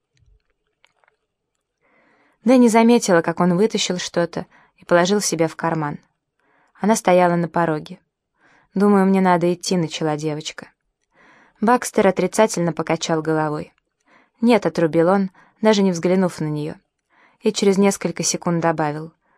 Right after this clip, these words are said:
«Ты привыкнешь». Она шагнула назад в коридор,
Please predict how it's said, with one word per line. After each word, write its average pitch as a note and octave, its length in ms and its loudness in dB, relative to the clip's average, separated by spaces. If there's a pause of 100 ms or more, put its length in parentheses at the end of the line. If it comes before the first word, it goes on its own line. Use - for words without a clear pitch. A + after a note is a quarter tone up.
(140)
«Ты F#3 100 -6
привыкнешь». E3+ 720 -4 (1200)
Она A#3 180 2
шагнула A3+ 440 4
назад G3+ 380 2
в - 100 -16
коридор, F3 480 -2